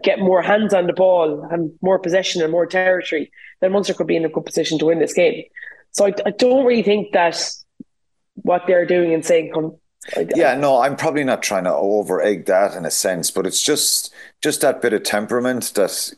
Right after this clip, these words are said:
Speaker 2: um, some of the young players, just to realise that, um, they become very, very <laughs> fired up for this Munster game. And that I think if Munster,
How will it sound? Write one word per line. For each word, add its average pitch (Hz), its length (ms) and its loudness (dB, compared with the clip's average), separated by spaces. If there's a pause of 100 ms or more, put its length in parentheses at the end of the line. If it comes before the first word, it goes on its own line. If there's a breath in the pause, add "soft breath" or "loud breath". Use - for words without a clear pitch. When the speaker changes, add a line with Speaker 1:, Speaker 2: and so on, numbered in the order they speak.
(180)
Speaker 2:
um, 82 240 -2
some 104 260 0
of 82 60 -2
the 87 60 0
young 92 260 0
players, 95 400 0
just - 220 -4
to 101 60 0
realise 92 640 0
that, - 320 -2 (560 loud breath)
um, 82 560 -2
they 101 140 2
become 98 360 -2
very, 107 320 2
very 104 400 0
<laughs> - 120 -4
fired 104 280 2
up 98 140 -2
for 92 160 -4
this 92 180 -2
Munster 98 440 -2
game. 85 400 0 (400 loud breath)
And 87 260 -4
that 85 120 4
I 78 120 0
think 90 260 -6
if 82 160 -6
Munster, 104 540 -2